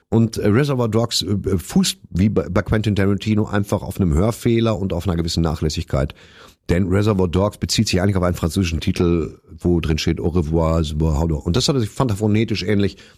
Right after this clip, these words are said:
hat er den Film Reservoir Dogs genannt. Und der Verleih hat gesagt, okay, was Quentin Tarantino besonders gut kann, ist Dialoge schreiben.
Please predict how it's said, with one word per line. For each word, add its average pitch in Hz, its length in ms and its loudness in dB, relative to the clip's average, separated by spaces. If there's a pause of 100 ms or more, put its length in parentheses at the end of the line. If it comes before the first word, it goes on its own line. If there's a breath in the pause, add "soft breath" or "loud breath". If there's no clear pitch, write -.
(100)
hat 101 140 0
er 113 60 2
den 92 80 -4
Film 95 180 0
Reservoir 85 560 2
Dogs 87 380 -2
genannt. 95 380 2 (420 soft breath)
Und 95 80 2
der 104 100 2
Verleih 104 360 2
hat 110 120 -2
gesagt, 104 460 0 (360)
okay, 90 1080 -2 (560)
was 76 160 -2
Quentin 143 260 2
Tarantino 120 680 2 (240 soft breath)
besonders 113 680 0
gut - 220 -6
kann, 90 260 2
ist - 460 -4 (320)
Dialoge 101 760 2
schreiben. - 520 -6